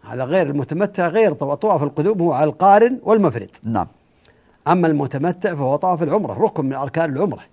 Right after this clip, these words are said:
Speaker 1: لا بد أن يطوف بالبيت ويسعى بين الصفا والمروة،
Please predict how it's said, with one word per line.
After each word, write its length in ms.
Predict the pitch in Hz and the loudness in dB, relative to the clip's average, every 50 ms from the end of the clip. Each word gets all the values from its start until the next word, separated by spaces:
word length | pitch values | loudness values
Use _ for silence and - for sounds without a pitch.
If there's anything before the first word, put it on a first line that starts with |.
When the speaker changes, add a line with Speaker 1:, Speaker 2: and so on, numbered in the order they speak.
| _ _ | _ _
Speaker 1:
لا 140 | 131 139 143 | -4 -4 -2
بد 240 | 127 139 135 120 127 | -2 -4 -6 -8 -8
أن 120 | 131 135 | -6 -6
يطوف 260 | 139 139 139 185 143 | -6 -4 -4 -6 -6
بالبيت 440 | 131 131 127 117 139 202 233 226 - | -4 -6 -6 -4 -2 -2 -2 -2 -2
ويسعى 280 | 190 190 160 - 143 160 | -4 -4 -4 -4 -4 -6
بين 160 | 160 202 196 | -4 -4 -6
الصفا 320 | 170 - - 180 160 208 | -6 -8 -10 -10 -8 -8
والمروة، 380 | 214 208 202 139 107 92 90 - | -8 -6 -6 -8 -8 -10 -12 -16